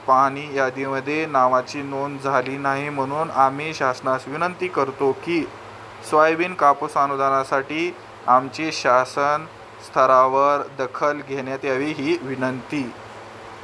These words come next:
त्यानंतर मित्रांनो, खाली आपल्याला काय टाकायचं आहे? आधार नंबर, शेतकऱ्याचा मोबाईल नंबर, पुन्हा इथं नाव टाकून सही करायची आहे मित्रांनो. आणि सही झाल्यानंतर खाली गाव टाकायचं आहे मित्रांनो,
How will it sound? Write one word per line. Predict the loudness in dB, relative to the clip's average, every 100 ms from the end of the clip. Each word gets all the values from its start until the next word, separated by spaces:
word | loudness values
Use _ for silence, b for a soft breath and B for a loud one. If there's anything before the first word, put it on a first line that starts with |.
| -18 -16 -16 -16 -4
त्यानंतर | 2 2 2 0
मित्रांनो, | -2 0 0 0 -2
खाली | 0 4
आपल्याला | 4 4 0
काय | 2 4
टाकायचं | 4 2 2
आहे? | 2 2 -2 -6 -10 0
आधार | 2 4
नंबर, | 2 -2 2 2 2 -4 -16 -8
शेतकऱ्याचा | -6 -2 0 0
मोबाईल | 0 2 2
नंबर, | 2 0 2 0 -4 -18 -20 -20 -20 -20 -12 -2
पुन्हा | 0
इथं | 0 0 4
नाव | 6 6
टाकून | 4 0 -2
सही | -4 -2
करायची | 0 0 0 -2
आहे | -2
मित्रांनो. | -2 -2 0 0 0 -2 -4 -12 -20 -20 -20 -20 -10
आणि | -8
सही | -2 0 2
झाल्यानंतर | 4 4 2 0 4 4 4 0 -10 -20 -20 -20 -8 0
खाली | 2 2 0 0 -4 -14 -20 -20 -20 -20 -20 -18 -18 -18 -16 0
गाव | 4 6
टाकायचं | 4 -2 -2 -2
आहे | -4
मित्रांनो, | -6 -6 -6 -4 -6